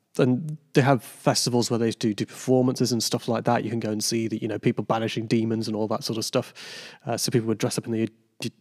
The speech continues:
demon masks and all that sort of stuff, and then they would be chased away and all that sort of thing. It's like a huge, it's a big event. You could see quite a lot of stuff, and because it comes from sort of animist traditions, you do have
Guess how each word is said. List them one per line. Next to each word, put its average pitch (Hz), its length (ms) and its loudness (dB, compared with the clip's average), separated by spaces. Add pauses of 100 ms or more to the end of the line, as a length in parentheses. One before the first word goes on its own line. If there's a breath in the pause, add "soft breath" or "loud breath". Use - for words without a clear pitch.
demon 113 340 0
masks 107 440 -2
and 107 80 0
all 107 100 0
that 104 160 -6
sort - 160 -8
of 113 60 -6
stuff, - 380 -6 (500 loud breath)
and 113 160 -4
then 107 180 -2
they 104 100 -4
would 104 120 -4
be 110 60 0
chased - 320 0
away 113 200 4
and 107 100 0
all 107 100 0
that 110 160 -2
sort 113 140 -2
of 110 60 -8
thing. 110 120 0
It's 110 100 -4
like 123 120 -4
a 127 40 -2
huge, 143 800 2 (680 soft breath)
it's - 280 -4
a - 40 -6
big 165 160 2
event. 120 360 2
You 110 80 -2
could - 140 -4
see 139 140 0
quite 143 440 -2
a 135 40 -4
lot 123 180 -2
of 123 80 -6
stuff, - 420 -4 (540 loud breath)
and 120 360 2 (380 soft breath)
because - 220 4
it 135 60 0
comes - 260 0
from 117 100 -2
sort 131 180 2
of - 60 -10
animist 120 640 0
traditions, 117 580 0
you 123 80 -2
do 120 140 4
have 117 340 -2